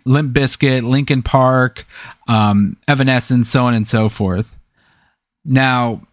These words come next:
during this time, Limp Bizkit played a critical role into my appreciation of Mission, Mission Impossible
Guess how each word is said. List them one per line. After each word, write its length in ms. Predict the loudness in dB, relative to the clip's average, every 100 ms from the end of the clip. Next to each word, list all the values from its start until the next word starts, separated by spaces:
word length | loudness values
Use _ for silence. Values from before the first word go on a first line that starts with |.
| _ _ _ _ _ _
during 460 | -6 0 0 2 2
this 200 | 0 0
time, 540 | 0 0 0 0 -4 -8 -18 _ -20 -14
Limp 320 | -2 0 0
Bizkit 460 | 0 -2 -2 -2 -2
played 260 | -2 0 0
a 80 |
critical 480 | -4 -2 -2 -2 -2
role 320 | 0 2 0
into 340 | 0 -4 -2 0
my 140 | 0
appreciation 760 | 0 -2 0 0 2 0 0 0
of 60 |
Mission, 480 | 0 0 -2 -4 -4 -2
Mission 260 | -2 0
Impossible 580 | 0 0 -2 -2 -4 -4